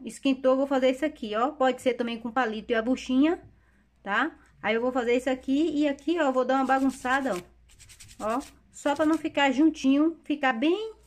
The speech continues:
separadinho isso aqui, ó. Ó, porque se você não fizer isso, é como se você não tivesse cortado, porque eles vão grudar um no outro, ó. Tá? Ó, ficando desse jeito aqui, ó, tá vendo? Agora, pra recortar a nossa flor,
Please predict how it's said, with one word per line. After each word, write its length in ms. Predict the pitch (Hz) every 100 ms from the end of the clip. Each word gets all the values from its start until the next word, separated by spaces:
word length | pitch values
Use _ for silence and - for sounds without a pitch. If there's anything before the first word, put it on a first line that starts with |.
| _ _
separadinho 640 | - 294 294 277 262 226 269
isso 140 | 269
aqui, 320 | 277 - 196
ó. 80 | 143 - _ _ _ _ _ _
Ó, 260 | 196 190 - _ _ _ - _
porque 180 | - 269
se 100 | 320
você 220 | 349 339
não 80 | 302
fizer 260 | 294 247
isso, 340 | 240 277 370 302
é 140 | 285
como 240 | 302 330 339
se 100 | 349
você 200 | 330 311
não 120 | 311
tivesse 300 | 320 320 320
cortado, 460 | 339 311 277 240
porque 180 | 226 226
eles 140 | 240 240
vão 160 | 269
grudar 280 | 277 262 240
um 140 | 240
no 140 | 233 226
outro, 320 | 262 277 185
ó. 100 | 160 - _ _ _ _ _ _ _ _ -
Tá? 260 | 220 254 320 _ _ _ _ _ _ -
Ó, 260 | 190 208 262 _ _ _ _ _ _ _
ficando 340 | - 262 262
desse 300 | 240 269 277
jeito 240 | 277 269
aqui, 220 | 277 - 185
ó, 20 |
tá 120 | 175
vendo? 320 | 190 269 320 - _ _ _ _ _ _ _ _ _ _ _ - - _
Agora, 340 | 233 226 240
pra 120 | 240
recortar 760 | 269 277 285 269 - 214 226 302 - - -
a 80 |
nossa 280 | 220 214 262
flor, 420 | 254 262 269 392